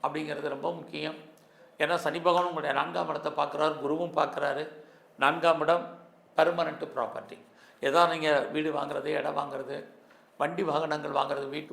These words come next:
உபயோகப் பொருட்கள் வாங்குறது, அதெல்லாம் இன்வெஸ்ட்மெண்ட் பண்றதா இருந்தா நார்மல் இன்வெஸ்ட்மெண்ட் பண்ணுங்க. ஏற்கனவே உங்களுடைய பன்னிரெண்டாம் இடத்துல கிரகங்கள் இருக்கிறது. நான் ஆரம்பத்திலே சொன்னேன், முதலீடு பண்றதுக்கான வாய்ப்பு இருக்கு, பண்ணுங்கன்னு. So கடன் வாங்கி, லோன் வாங்கி இதெல்லாம் வாங்குறதுக்கான வாய்ப்புகள் நிறையவே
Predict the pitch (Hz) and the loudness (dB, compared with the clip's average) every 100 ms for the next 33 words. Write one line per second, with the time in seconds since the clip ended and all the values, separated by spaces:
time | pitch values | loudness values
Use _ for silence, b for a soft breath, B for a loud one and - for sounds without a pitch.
0 | 147 160 160 143 135 139 127 135 135 147 | -6 -2 -4 -4 -8 -6 -4 -4 -4 -2
1 | 147 156 156 160 151 160 151 147 143 139 | -4 -4 -6 -6 -6 -6 -6 -6 -4 -4
2 | 135 131 156 139 135 143 135 127 135 - | -4 -4 -4 -4 -4 -6 -8 -10 -10 -10
3 | 120 120 151 - B B B B - 147 | -14 -10 -12 -12 B B B B 0 2
4 | 160 165 180 160 165 196 185 170 156 143 | 2 -2 0 0 0 -4 -2 -2 0 0
5 | 160 170 160 160 147 143 139 139 147 156 | -2 -2 -2 -2 -2 -6 -6 -2 -2 -2
6 | 147 131 131 123 151 160 - B B B | -8 -10 -10 -6 -4 -6 -10 B B B
7 | B _ 151 147 143 170 156 156 156 156 | B _ 4 6 6 4 2 0 -2 -2
8 | 147 147 160 151 151 170 156 147 147 143 | -4 -6 -6 -6 -4 -4 -4 -4 -4 -8
9 | 135 131 123 127 156 - - - - 143 | -4 -4 0 0 0 -4 -8 -6 -6 -4
10 | 127 123 113 95 - - _ B B - | -6 -8 -10 -12 -14 -20 _ B B 0
11 | 180 156 160 175 170 165 170 160 160 160 | 4 6 4 4 2 2 -2 0 0 -2
12 | 156 151 143 151 156 139 156 170 - 139 | -4 -4 -6 -2 0 -2 -2 -4 -4 -6
13 | 139 127 131 - 143 165 - B B B | -4 -4 -6 -8 -12 -12 -14 B B B
14 | B - 131 160 160 165 | B -2 2 2 0 -2